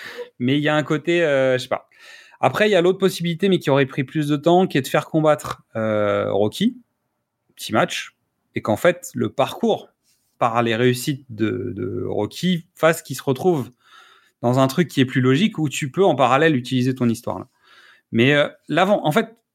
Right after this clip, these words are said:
c'est le problème du film pour moi, hein, c'est le problème du film d'être capable de mettre ces deux mecs sur le même ring, et en même temps, c'est un, un MacGuffin, en tout cas le, le combat virtuel et le, l'utilisation de ce combat virtuel comme, euh, comme centralisation du truc,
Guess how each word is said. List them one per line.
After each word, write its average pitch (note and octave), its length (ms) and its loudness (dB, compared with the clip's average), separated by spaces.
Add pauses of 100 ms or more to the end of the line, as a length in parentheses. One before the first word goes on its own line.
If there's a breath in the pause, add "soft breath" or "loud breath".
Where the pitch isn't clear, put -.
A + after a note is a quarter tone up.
(460)
c'est - 200 -2
le F#3+ 60 0
problème G3+ 360 4
du F3 100 2
film D#3+ 300 2
pour B2+ 160 -2
moi, D#3 160 4
hein, A#2 360 0
c'est - 120 -16
le A#2 60 -16
problème A#2+ 220 2
du A#2 80 0
film D#3 200 -2
d'être A2+ 120 -6
capable A#2 300 -2
de A2 80 -4
mettre A#2+ 160 -2
ces G#2+ 100 -18
deux A2 120 -2
mecs B2+ 140 0
sur G#2+ 120 -6
le G#2 40 -2
même G#2 140 0
ring, F3+ 300 2 (580)
et C#3+ 120 2
en F3+ 80 4
même F3+ 220 4
temps, A3+ 260 2
c'est A#3+ 260 -4
un, B2 280 2 (100)
un A2 140 -2
MacGuffin, D3+ 760 0 (560)
en G#2+ 80 -10
tout - 80 -20
cas C3 120 2
le, G#2+ 420 2
le G2 140 -4
combat A#2 280 2
virtuel A#2 420 0
et G#2 80 2
le, G2 200 -4
l'utilisation A2 720 -2
de B2 40 0
ce B2+ 60 -12
combat A2 240 2
virtuel A2 340 0
comme, G2+ 220 -4
euh, G2 160 -6
comme G2 180 -8
centralisation G#2+ 640 0
du G2 80 -2
truc, - 320 -2